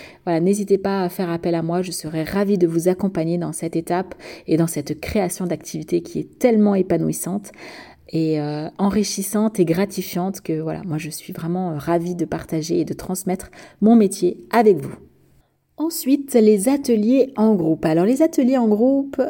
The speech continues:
euh, c'est des ateliers que j'ai créés un peu plus récemment. Euh, j'ai d'abord commencé par les coachings individuels, parce que, en fait, j'y suis allée vraiment progressivement.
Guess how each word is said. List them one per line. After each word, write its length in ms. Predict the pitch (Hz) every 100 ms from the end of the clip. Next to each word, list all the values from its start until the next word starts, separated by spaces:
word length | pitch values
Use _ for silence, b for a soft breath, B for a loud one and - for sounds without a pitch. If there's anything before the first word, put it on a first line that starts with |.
| - 190
euh, 840 | 185 180 180 180 180 190 185 -
c'est 440 | - - - 190 196
des 240 | 175 170
ateliers 360 | 214 226 220 254
que 160 | 208
j'ai 160 | 175 180
créés 680 | - - 202 208 247 254 - 180
un 60 |
peu 140 | - 196
plus 200 | - 285
récemment. 580 | 247 214 165 151 311 - - B B B B B - 175
Euh, 800 | 175 170 170 170 165 165 165 165
j'ai 200 | 170 170
d'abord 340 | 202 233 226
commencé 360 | 202 196 196 214
par 140 | 175
les 80 | 170
coachings 400 | 214 208 220 202
individuels, 600 | 180 180 175 156 180 311
parce 120 | 240 -
que, 180 | 156
en 180 | - -
fait, 160 | - 185
j'y 140 | 175
suis 180 | - 165
allée 280 | 156 185 190
vraiment 340 | 180 185 214
progressivement. 960 | 233 - 190 185 185 170 156 175 208